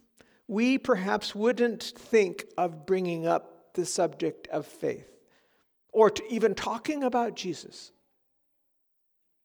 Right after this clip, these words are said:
Maybe it's just the fear of, uh, ridicule, being labeled as a fanatic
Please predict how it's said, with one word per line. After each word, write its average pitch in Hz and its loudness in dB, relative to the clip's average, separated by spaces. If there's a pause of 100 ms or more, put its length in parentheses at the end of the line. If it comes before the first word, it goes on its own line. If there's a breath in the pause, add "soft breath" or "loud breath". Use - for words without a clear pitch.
(120)
Maybe 175 2
it's 175 0
just - -8
the 160 -6
fear 170 0
of, - -8
uh, - -14 (380)
ridicule, 160 0
being 147 -4
labeled 143 -2
as 139 -6
a 143 -4
fanatic 143 -8